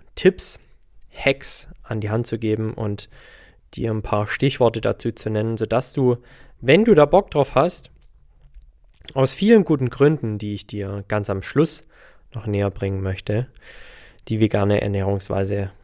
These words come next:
im Januar oder darüber hinaus mal testen könntest. Die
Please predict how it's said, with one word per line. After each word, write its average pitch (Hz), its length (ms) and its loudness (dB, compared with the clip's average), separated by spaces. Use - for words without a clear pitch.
im 98 160 -10
Januar 98 640 -6
oder 180 260 8
darüber 117 360 2
hinaus 98 420 -6
mal 101 140 -6
testen - 380 -10
könntest. - 520 -14
Die 143 580 4